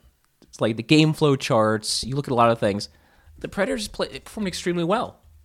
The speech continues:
Um, I mean, even some basic things like five on five, we're looking at, uh,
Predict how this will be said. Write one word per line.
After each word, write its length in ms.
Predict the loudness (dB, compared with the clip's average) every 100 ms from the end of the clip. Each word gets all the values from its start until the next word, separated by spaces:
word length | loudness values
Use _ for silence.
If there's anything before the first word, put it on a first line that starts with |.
| -2
Um, 460 | 2 4 2 -2 -6
I 80 |
mean, 160 | -6 -4
even 220 | -4 -6
some 140 | -6 -2
basic 340 | -2 -2 -6
things 280 | -8 -8 -6
like 120 | -8
five 280 | -2 -2 0
on 80 | -4
five, 320 | 2 2 2 -8 _ _ _ -12
we're 140 | -6
looking 220 | -4 -2 0
at, 340 | 0 -2 _ _ _ _ -6
uh, 360 | 0 2 2